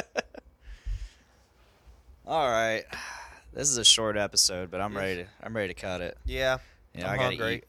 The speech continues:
Speaker 1: I, yeah, me too. I'm gonna, I think I'm gonna go get me some Taco Bell.
Speaker 2: Sounds good.
Speaker 1: All right, guys. Thank you for listening. Thank you for those who tuned in and watched.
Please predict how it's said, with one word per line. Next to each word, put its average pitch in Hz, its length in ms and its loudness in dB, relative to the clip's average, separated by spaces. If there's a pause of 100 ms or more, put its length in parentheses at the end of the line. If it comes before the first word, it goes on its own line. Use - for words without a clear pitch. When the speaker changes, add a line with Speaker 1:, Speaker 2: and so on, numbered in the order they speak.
Speaker 1:
I, 101 180 -4
yeah, 98 200 -2
me 101 240 -8
too. 90 320 -4 (520)
I'm 104 80 -16
gonna, 90 120 -10
I - 680 -20
think 107 120 -4
I'm 104 60 -4
gonna 92 140 -4
go 90 120 -6
get 98 140 -6
me 90 80 -10
some 85 160 -4
Taco 90 340 -4
Bell. 85 300 -6 (180)
Speaker 2:
Sounds 127 440 -12
good. 117 260 -8 (920)
Speaker 1:
All 98 60 -2
right, 95 220 0
guys. 92 440 -2 (120)
Thank 107 220 -6
you 104 80 -8
for 101 140 -6
listening. 98 520 0
Thank 104 260 -8
you 107 140 -4 (120)
for - 160 -16
those 104 260 -2
who 95 160 -10
tuned 107 320 -2
in 101 140 2
and 92 120 -4
watched. 101 440 2